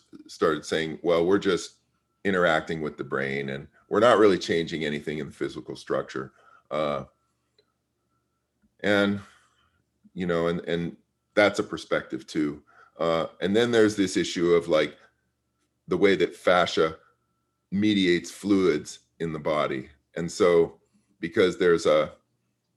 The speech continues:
uh, an extracellular matrix that is, uh, the fascia is within too, and that can, uh, take various, has various densities and viscosities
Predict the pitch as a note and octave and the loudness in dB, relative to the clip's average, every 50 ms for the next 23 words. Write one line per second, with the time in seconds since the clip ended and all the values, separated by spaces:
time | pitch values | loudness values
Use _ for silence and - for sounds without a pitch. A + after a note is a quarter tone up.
0 | _ _ - D2+ D2+ D2 - F#2 F#2 G2 G2 G2+ - - F2+ - - - G#2+ F#2 | _ _ -4 -2 -2 -2 -2 -2 0 0 0 -2 -2 -6 -6 -4 0 4 4 4
1 | F#2 F2 E2+ E2+ D#2+ D2+ - - - D#2 F2 F2+ F#2+ F#2+ F#2+ - F#2 C#2+ C#2+ - | 6 6 4 4 4 2 -2 -8 -8 -4 -2 0 0 0 0 0 -2 -2 -2 -4
2 | - - - - F2 D2+ D2 - D2+ D#2 D#2 D#2 - - - _ _ _ _ _ | -12 -12 -4 -2 0 0 0 0 -2 -2 -2 -2 -6 -10 -14 _ _ _ _ _
3 | - - D#2+ D#2 D#2 D2+ B1+ - - _ _ _ _ _ _ _ _ _ - - | -4 -2 0 0 0 0 -2 -6 -10 _ _ _ _ _ _ _ _ _ -10 -8
4 | F2 - A#2 F#2+ F#2 F#2+ F#2+ - F2 D#2+ E2 D#2+ D#2+ D#2+ E2 E2+ D#2+ E2+ E2 D#2 | -2 0 2 2 2 2 0 0 0 0 0 0 -2 -4 -2 -2 0 -2 -2 -4
5 | D#2 D2+ - - G#2+ G2+ E2+ D#2 D2 C#2+ D2+ E2 F2+ G2 F#2+ - - A2+ F#2 E2 | -6 -8 -2 2 2 2 2 2 -2 -4 -2 0 0 0 0 -2 -2 -4 -4 -4
6 | D#2 C2+ - _ _ _ _ _ _ _ _ _ _ _ _ - D2+ E2 D#2 D2 | -4 -8 -14 _ _ _ _ _ _ _ _ _ _ _ _ -4 -2 0 0 0
7 | C#2+ B1 A#1+ - - - - _ _ _ - A#2+ G#2 F2+ - F2 F2+ E2+ E2 E2 | 0 -2 -4 -6 -10 -16 -20 _ _ _ -2 0 0 0 0 2 2 4 4 4
8 | D#2+ D2 - - - _ _ _ _ _ _ - - _ - C3+ - _ C3+ C3+ | 2 0 -4 -10 -14 _ _ _ _ _ _ -20 -20 _ -20 -20 -20 _ -20 -20
9 | - _ _ _ _ _ - _ _ - _ _ _ _ _ - F2+ F#2 F#2 E2+ | -20 _ _ _ _ _ -20 _ _ -20 _ _ _ _ _ -4 0 0 0 0
10 | - F#2+ G2 F#2+ F2 E2 E2 - - _ - - - - _ _ _ _ - G2+ | 2 0 2 2 2 0 -2 -4 -10 _ -20 -20 -20 -20 _ _ _ _ -2 0
11 | G2 F2+ F2 - - F2+ D#2 D#2+ D#2+ D#2+ D#2 - E2+ D#2 D2+ D2+ D2 D#2+ D2+ - | 0 0 0 -2 -4 -4 -4 -2 -4 -4 -6 -6 -8 -8 -8 -8 -10 -10 -10 -4
12 | - E2+ D#2 D#2+ D#2 - - D#2 D#2+ C#2 C2+ - | -2 -2 -2 -2 -4 -6 -6 -6 -6 -6 -8 -10